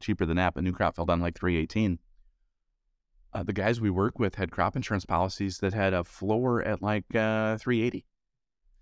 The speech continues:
And so you're sitting back going, "I don't have to sell anything in the mid-,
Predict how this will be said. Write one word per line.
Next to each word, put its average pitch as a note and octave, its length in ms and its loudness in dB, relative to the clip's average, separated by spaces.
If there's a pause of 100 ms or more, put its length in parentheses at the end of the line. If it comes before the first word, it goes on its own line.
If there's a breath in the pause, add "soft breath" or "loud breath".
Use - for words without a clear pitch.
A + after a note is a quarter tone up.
(120)
And A2 120 -2
so D3 80 0
you're C#3 140 4
sitting - 240 -2
back G2 240 2
going, G#2+ 280 2 (460)
"I A#2+ 80 -2
don't D3 160 0
have B2+ 180 0
to A#2 80 -4
sell G2 240 2
anything F#2 300 0
in D#2+ 60 2
the D#2+ 60 2
mid-, D#2+ 140 0